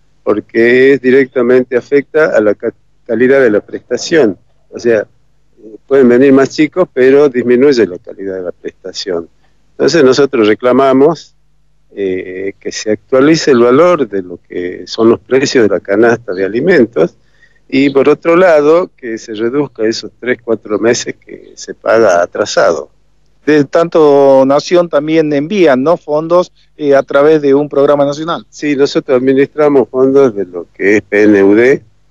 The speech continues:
Speaker 1: que es un programa que envía recursos directamente a la institución. Nosotros administramos un programa que es para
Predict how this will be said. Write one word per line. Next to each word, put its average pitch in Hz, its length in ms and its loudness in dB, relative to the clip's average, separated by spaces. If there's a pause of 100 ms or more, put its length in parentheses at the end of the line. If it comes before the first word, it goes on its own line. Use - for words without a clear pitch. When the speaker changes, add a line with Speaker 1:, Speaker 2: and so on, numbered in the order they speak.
(420)
Speaker 1:
que 110 80 -6
es 107 60 2
un 98 100 0
programa 117 640 2
que 95 320 -6 (220)
envía 101 640 2
recursos 101 680 -4
directamente 120 680 0
a 98 40 -2
la 101 100 2
institución. 127 720 -2
Nosotros 131 440 0
administramos 139 800 2
un 117 100 0
programa 135 600 0
que 113 300 -2
es 131 40 -2
para 131 460 0